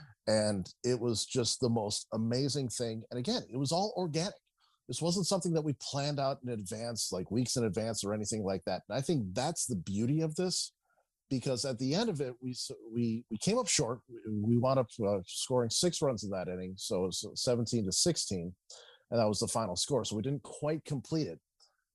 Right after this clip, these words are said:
But at the end of the day, we knew we had something. And, you know, it was just amazing because even the umpires didn't know what to think. You know, th-, I think there were a couple times during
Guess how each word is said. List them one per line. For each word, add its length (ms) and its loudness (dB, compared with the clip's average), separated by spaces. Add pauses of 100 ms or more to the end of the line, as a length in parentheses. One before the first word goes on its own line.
(140)
But 100 -4
at 80 -8
the 120 -4
end 140 0
of 80 0
the 60 0
day, 100 2
we 220 -2
knew 240 -2
we 160 -2
had 280 -6
something. 400 -12 (260)
And, 400 0 (260)
you 100 2
know, 240 4 (440)
it 80 0
was 140 4
just 260 2
amazing 500 4
because 400 -2
even 200 2
the 120 2
umpires 440 -2
didn't 160 -6
know 80 -2
what 160 -8
to 80 -8
think. 260 -12 (360)
You 60 -2
know, 140 2
th-, 340 -8
I 20 -4
think 220 2
there 160 4
were 60 6
a 40 2
couple 220 0
times 400 0 (100)
during 340 -2